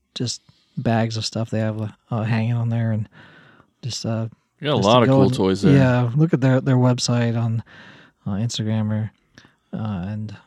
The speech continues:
Speaker 1: and find, find them out there. Right?
Speaker 2: As I'm flipping through the pictures of their toys on their Facebook page, I'm just like,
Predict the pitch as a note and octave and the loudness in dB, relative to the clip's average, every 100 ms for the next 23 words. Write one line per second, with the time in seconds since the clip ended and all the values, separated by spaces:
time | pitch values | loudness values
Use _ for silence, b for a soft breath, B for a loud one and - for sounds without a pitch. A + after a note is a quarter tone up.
0 | - G#2 - F#2+ G#2 G#2+ - G2+ G2 G2+ | -12 -10 -6 -6 -6 -10 -10 -8 -6 -8
1 | F#2 F#2+ - E2+ F#2 A2+ A#2 A2+ G#2 D3 | -10 -12 -12 -14 -8 -4 -2 -2 2 2
2 | C3+ A#2+ A#2 B2+ B2 A#2+ A#2 G2+ - G#2 | 4 0 -2 0 2 2 2 -2 -6 -6
3 | A#2+ - A#2 G#2+ G2+ F2+ A#2 A2+ G#2 G2+ | -6 -6 -2 0 0 -2 -2 0 0 -2
4 | G2+ F#2 A2+ G#2+ - F#2+ - F#2+ F#2+ F#2+ | -4 -2 -2 -2 -4 -8 -4 -2 -2 -2
5 | F#2 F#2 F#2+ - F2+ | -2 -2 -4 -4 -6